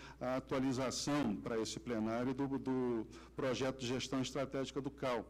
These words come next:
a situação atual e o resultado dos desdobramentos das estratégias, eh, por nós definidas nas reuniões,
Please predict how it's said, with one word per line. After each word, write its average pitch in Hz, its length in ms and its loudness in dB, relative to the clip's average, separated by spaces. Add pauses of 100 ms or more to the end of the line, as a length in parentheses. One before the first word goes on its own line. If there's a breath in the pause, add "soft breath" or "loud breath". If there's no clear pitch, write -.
(160)
a 107 80 -6
situação 123 600 -2
atual 123 540 2
e 131 40 2
o 120 40 2
resultado 117 560 -4
dos 117 120 -4
desdobramentos 117 720 -2
das 120 180 -2
estratégias, 120 720 -4 (400 loud breath)
eh, 110 340 -2 (100)
por 110 160 0
nós 131 260 2
definidas 113 640 -4
nas 107 200 -10
reuniões, 110 580 -6